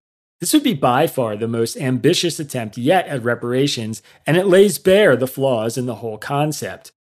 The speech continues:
Those include deliberately conflating the unique historical injustice of slavery with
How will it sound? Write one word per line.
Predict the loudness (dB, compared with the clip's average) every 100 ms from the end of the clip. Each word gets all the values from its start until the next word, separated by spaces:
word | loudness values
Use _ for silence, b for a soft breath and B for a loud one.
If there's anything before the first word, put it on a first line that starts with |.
| _ 4
Those | 4 4
include | 0 0 2
deliberately | 2 4 2 2 0
conflating | -2 -6 -6 -8 -6 -4
the | -4
unique | -4 0 0 -2
historical | -10 -6 -4 -4 -6
injustice | -8 -6 -6 -6 -12 -12
of | -12
slavery | -2 4 4 2 -2
with | -4